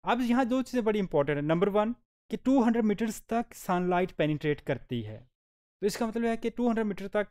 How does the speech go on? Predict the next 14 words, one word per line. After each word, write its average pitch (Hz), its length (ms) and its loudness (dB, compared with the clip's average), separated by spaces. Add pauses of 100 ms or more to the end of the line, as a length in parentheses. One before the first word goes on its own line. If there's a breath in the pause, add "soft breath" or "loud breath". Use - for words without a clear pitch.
neritic 180 400 2
जोन 208 160 -2
जितना 190 260 -4
भी 190 120 -2
होगा 185 160 0
उसके 180 180 -4
अंदर 185 80 -2
सनलाइट 151 460 0
मौजूद 143 360 -4
है 170 160 -10 (420)
और 185 180 2
ultimately 190 420 0
वहाँ 160 280 0
photosynthesis 160 560 -4